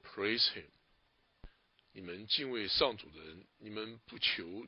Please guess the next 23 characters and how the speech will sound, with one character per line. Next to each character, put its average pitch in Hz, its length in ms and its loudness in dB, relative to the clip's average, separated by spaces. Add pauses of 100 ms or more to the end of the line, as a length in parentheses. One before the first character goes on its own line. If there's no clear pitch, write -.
自 196 260 2
己 - 300 -2
的， 92 240 -4 (380)
啊， - 260 -10 (120)
赞 120 260 10
美 85 260 -12
自 135 140 -2
己 - 120 0
的 - 100 -10
荣 85 260 -12
耀， 101 180 0 (340)
但 90 300 0
是 92 260 0 (280)
你 82 120 -14
们 78 400 -16
却 101 220 -2
求 - 320 -2
上 147 360 6
主 - 100 -12
的 73 100 -14
荣 - 300 -14
耀 101 240 0
而 - 280 -14